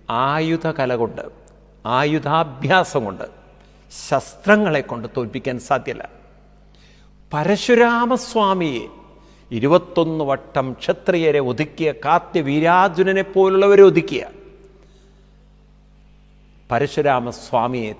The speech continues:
തോൽപ്പിച്ച ആളാണ് ഭീഷ്മാചാര്യൻ. ഇനി കഥകൾ ഇനിയുണ്ട്. ലോകത്തിൽ അന്ന് തോൽവി അറിയാത്ത ഒരേ ഒരു മനുഷ്യന് ഭീഷ്മര് മാത്രമേ ഉള്ളൂ. അദ്ദേഹം തോൽവി ഏറ്റെടു-, സ്വയം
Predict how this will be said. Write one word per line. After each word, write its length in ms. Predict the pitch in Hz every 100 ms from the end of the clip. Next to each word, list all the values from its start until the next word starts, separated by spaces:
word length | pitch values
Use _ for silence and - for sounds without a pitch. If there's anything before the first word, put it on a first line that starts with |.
| -
തോൽപ്പിച്ച 460 | 120 113 - - 113 113 - - - _ _ _ - -
ആളാണ് 480 | 104 131 107 92 90 - - - _ _ _ _ _ _ _ 107
ഭീഷ്മാചാര്യൻ. 680 | 107 - 98 87 - - - - _ _ _ _ _ _ _ _ _ _ _ _ _ - -
ഇനി 480 | 196 285 269 - - 139
കഥകൾ 300 | 123 185 254
ഇനിയുണ്ട്. 500 | 247 269 277 156 127 - - - - _ - _ _ _ -
ലോകത്തിൽ 580 | 135 147 190 220 254 233
അന്ന് 420 | 180 190 214 123 - - - - - - - - _ _ - -
തോൽവി 460 | 151 180 208 220
അറിയാത്ത 500 | 226 202 190 185 185
ഒരേ 300 | 160 151 175
ഒരു 160 | 185 175
മനുഷ്യന് 440 | 151 135 131 156
ഭീഷ്മര് 540 | 139 120 120 - 151 131
മാത്രമേ 400 | 110 104 - 101
ഉള്ളൂ. 160 | 90 - - -
അദ്ദേഹം 420 | 110 131 170 165 - - - 120
തോൽവി 340 | 131 151 165
ഏറ്റെടു-, 480 | 139 143 156 156 -
സ്വയം 320 | 151 151 202